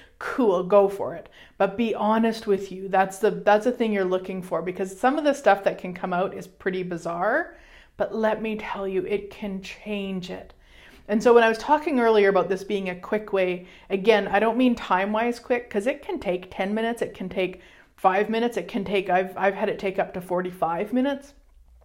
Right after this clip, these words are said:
when I was doing it on a person. Um, part of that, I think, was I wasn't really willing to let go. Um, I really wanted to stay in judgment of her, uh, but I still did it. Took forty-five minutes, but I got there.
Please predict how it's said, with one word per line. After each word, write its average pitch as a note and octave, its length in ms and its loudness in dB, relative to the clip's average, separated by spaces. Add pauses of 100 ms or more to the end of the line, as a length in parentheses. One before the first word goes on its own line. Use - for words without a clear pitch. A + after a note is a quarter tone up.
(100)
when G#3 140 -4
I G#3+ 60 4
was G3+ 100 0
doing A3 240 -4
it A3 80 0
on G#3+ 140 0
a G#3+ 40 -4
person. B3 480 -4 (560)
Um, F3+ 460 -4
part D4+ 200 12
of G#3 200 2
that, G3 200 8
I A#3+ 140 6
think, C4 180 4
was C4 140 8
I B3+ 120 8
wasn't B3 440 6
really D4 400 6
willing C#4+ 480 4
to E4+ 80 4
let B3 300 6
go. B3 400 4 (280)
Um, G3 220 4
I F3+ 60 0
really A#3+ 480 6
wanted A#3 220 4
to A#3+ 60 2
stay A#3 220 4
in A3+ 140 0
judgment A3+ 360 4
of A#3 180 2
her, C#4+ 280 0 (320)
uh, F3+ 240 4
but G#3+ 460 6
I G#3+ 80 0
still A#3 240 4
did A#3+ 200 8
it. - 300 2 (240)
Took - 220 -4
forty-five C4 400 6
minutes, D4 320 0
but G#3 160 8
I G#3 80 8
got A#3+ 260 4
there. F#3+ 360 0